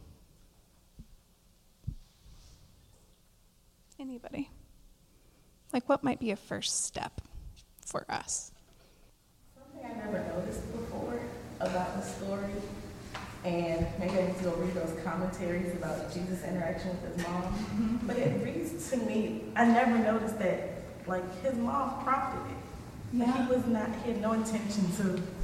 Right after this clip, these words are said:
Speaker 1: Yeah.
Speaker 2: doing this sign, but his mom knew he could.
Speaker 1: Mm-hmm.
Speaker 2: And I think, and that's why I kinda, like,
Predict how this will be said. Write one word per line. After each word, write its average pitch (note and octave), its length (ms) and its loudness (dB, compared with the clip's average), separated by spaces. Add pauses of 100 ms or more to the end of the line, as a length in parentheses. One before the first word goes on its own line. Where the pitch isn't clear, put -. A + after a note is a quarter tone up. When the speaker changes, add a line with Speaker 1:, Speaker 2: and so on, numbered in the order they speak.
(140)
Speaker 1:
Yeah. B3 380 6
Speaker 2:
doing F3+ 480 2
this D#3+ 240 -2
sign, F3 320 0
but F3+ 100 2
his A3 120 4
mom A#3 260 2
knew A3 160 4
he - 140 -2
could. - 440 -2 (300)
Speaker 1:
Mm-hmm. A3+ 340 8 (600)
Speaker 2:
And F3+ 120 4
I F#3+ 120 8 (100)
think, A3+ 380 4
and F#3+ 220 0 (480)
that's D4 180 8
why - 160 10
I - 20 4
kinda, D#4+ 340 8
like, F3+ 200 8